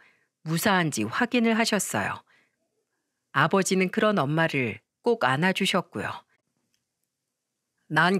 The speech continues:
괜찮아, 여보. 내가 더 빨리 일어나지 못해서 미안해.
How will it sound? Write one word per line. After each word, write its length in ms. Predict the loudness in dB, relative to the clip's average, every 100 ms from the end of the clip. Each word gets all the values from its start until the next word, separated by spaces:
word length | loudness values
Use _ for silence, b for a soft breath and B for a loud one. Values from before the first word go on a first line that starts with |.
| -2
괜찮아, 500 | 0 2 2 2 2
여보. 420 | 2 2 0 0 -4 B B B _ _ _
내가 320 | -2 2 2
더 120 | 2 2
빨리 360 | 2 2 4
일어나지 400 | 4 4 2 2
못해서 460 | -2 0 0 0 -2
미안해. 640 | 2 2 2 2 0 -4